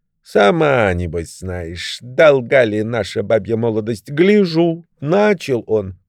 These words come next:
то около одной молотки похаживать, то на другую заглядываться, и стало наше житье хуже ада.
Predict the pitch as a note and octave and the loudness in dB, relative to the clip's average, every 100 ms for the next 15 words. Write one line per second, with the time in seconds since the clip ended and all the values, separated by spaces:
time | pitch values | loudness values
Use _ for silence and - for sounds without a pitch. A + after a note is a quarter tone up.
0 | - G3 F3+ - - E3+ - D#3+ D#3+ D3+ | 2 6 6 6 2 2 2 2 4 2
1 | F3 A3+ G#3 C#3+ A#2 F#2+ F2+ - - A2+ | 0 2 2 2 0 -2 -6 -12 -16 -14
2 | - B2 G2+ F#2+ - G3 F#3+ F#3+ F#3 E3 | -12 -12 -12 -2 4 6 6 6 6 4
3 | E3+ E3+ F3 E3 F3+ D#3 E3+ D3+ E3 E3 | 2 0 -4 0 0 0 -4 -6 -2 -2
4 | D#3+ D#3 - F#3+ F3 E3 D#3+ F3+ E3+ E3 | -4 -10 -2 4 6 4 2 2 2 0
5 | D3+ D3+ - D#3+ F3+ D#3+ - E3+ D3+ D#3 | -2 -4 -4 2 2 2 -2 -2 0 0
6 | - C#3 D3+ A#2+ B2+ G#2+ | 2 4 4 6 6 4